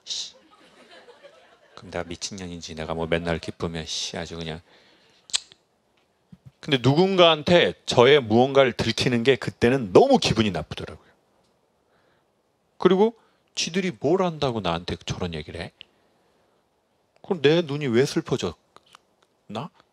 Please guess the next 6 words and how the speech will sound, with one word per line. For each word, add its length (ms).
생각-, 260
그럼 160
왜 120
슬퍼졌겠어요, 680
사람 300
눈이? 260